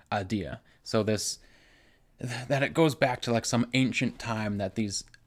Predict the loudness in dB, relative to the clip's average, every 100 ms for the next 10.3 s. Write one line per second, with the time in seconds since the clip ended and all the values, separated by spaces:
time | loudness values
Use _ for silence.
0 | _ _ -4 0 0 0 0 4 4 4
1 | 0 2 4 2 2 0 0 0 0 0
2 | -2 0 2 0 -2 -10 _ _ _ _
3 | _ _ -12 -6 0 4 4 4 0 2
4 | 2 2 0 -6 -4 -2 -4 -4 -6 -4
5 | -4 -4 -6 -6 0 0 0 -2 -4 -2
6 | -2 -4 -12 -20 _ -8 0 4 4 2
7 | -2 -2 0 -2 -4 -6 -4 -4 -4 -4
8 | -8 -10 -14 _ -16 -6 -2 0 0 -2
9 | -8 -12 -2 2 2 2 4 4 2 2
10 | 2 0